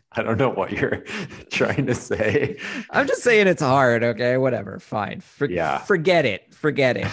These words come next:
Speaker 1: <laughs>
Speaker 2: So,
Speaker 1: Yeah.
Speaker 2: yeah, all right. So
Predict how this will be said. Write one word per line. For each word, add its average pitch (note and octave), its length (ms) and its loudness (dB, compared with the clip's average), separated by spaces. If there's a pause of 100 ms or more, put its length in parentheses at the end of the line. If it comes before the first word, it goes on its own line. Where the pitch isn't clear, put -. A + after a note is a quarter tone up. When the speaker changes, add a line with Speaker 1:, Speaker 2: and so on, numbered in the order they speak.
(760)
Speaker 1:
<laughs> - 0 - (1200)
Speaker 2:
So, B2 360 0
Speaker 1:
Yeah. D2 320 -6 (840)
Speaker 2:
yeah, G2+ 140 -6 (200)
all A2+ 80 -6
right. - 140 -12 (300)
So C3+ 560 2